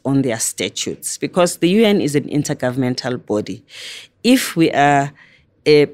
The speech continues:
part of the U N, which is made up of government, the one thing that only governments will do and can do,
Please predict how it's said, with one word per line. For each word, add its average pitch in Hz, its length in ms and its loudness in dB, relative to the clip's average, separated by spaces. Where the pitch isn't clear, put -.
part 185 300 -2
of 156 160 0
the 147 100 0
U 151 220 4
N, 175 380 2
which 175 280 0
is 147 200 0
made 165 220 4
up 160 160 2
of 139 180 -2
government, 151 480 2
the 151 80 2
one 208 400 4
thing 226 340 2
that - 180 2
only 214 380 6
governments 156 920 2
will 175 240 6
do 143 400 4
and 143 220 2
can 175 300 4
do, 131 280 2